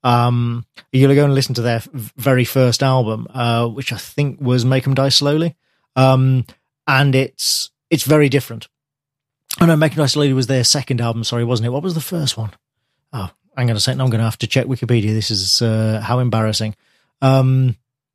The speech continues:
so the first album was,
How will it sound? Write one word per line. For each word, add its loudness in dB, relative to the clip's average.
so 4
the -2
first 0
album -2
was, -2